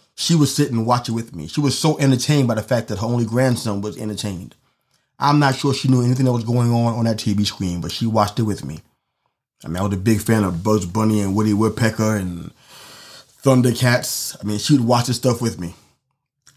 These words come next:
Voltron. I mean, I don't know what she was thinking about when she did it, but she was just there with me, and she enjoyed being there with me, watching this.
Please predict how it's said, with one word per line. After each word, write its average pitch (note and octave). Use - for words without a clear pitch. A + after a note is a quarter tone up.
Voltron. B2
I -
mean, B2
I A#2
don't C#3
know B2+
what A#2+
she -
was A#2
thinking A#2+
about A#2+
when A#2
she -
did B2+
it, A#2
but G#2
she C3
was A#2
just G2
there A2+
with A#2
me, A#2+
and G#2
she A2+
enjoyed A#2
being A#2+
there A2+
with G#2+
me, A#1+
watching G#2
this. -